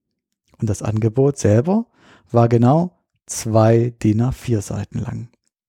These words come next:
Aus dem Angebot war nicht ersichtlich, was genau gemacht oder was geliefert werden sollte.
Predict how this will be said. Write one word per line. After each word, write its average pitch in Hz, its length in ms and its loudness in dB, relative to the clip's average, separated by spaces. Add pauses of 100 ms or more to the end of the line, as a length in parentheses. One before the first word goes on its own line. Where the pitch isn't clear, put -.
(720)
Aus - 180 -6
dem - 260 -8
Angebot 131 600 -2
war 110 320 -6
nicht 135 460 0
ersichtlich, 139 680 -2 (400)
was 117 380 -2
genau 107 320 -8
gemacht 123 500 0 (400)
oder 240 220 0
was 98 200 -4
geliefert 131 380 0
werden 107 240 -4
sollte. - 380 -12